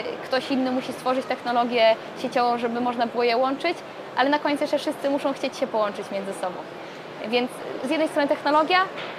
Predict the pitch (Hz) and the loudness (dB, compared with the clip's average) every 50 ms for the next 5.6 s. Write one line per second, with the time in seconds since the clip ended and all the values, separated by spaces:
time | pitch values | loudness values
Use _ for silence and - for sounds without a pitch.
0 | - - 240 254 240 254 277 262 269 277 - - - 269 262 269 269 262 262 262 | 2 4 4 4 4 2 0 0 0 -2 -4 -2 0 2 2 2 2 2 2 2
1 | 254 254 254 233 - 233 233 233 233 226 220 220 254 269 269 277 254 240 254 240 | 2 2 0 -2 0 0 2 2 2 0 -2 0 -2 2 2 2 2 4 2 -2
2 | - - - 254 240 247 262 240 - 233 - 240 240 - - 254 233 - 247 - | -2 0 4 4 4 4 2 -2 -2 -2 -2 -2 -4 -2 -2 -2 -2 -2 -2 -6
3 | - - - 254 247 - 269 269 285 - - 294 285 285 - - - - - - | -6 -4 -4 -4 0 2 2 2 2 2 4 4 4 4 2 -4 -10 -10 -8 -2
4 | 233 262 285 285 - - - - 254 247 - 262 254 247 - - 247 226 226 214 | 2 4 4 4 2 -2 -4 -4 -4 -2 0 0 0 0 0 0 0 0 0 0
5 | 220 214 - - 220 214 214 - - 214 202 196 | -2 -6 0 2 2 2 2 -2 -4 -4 -4 -4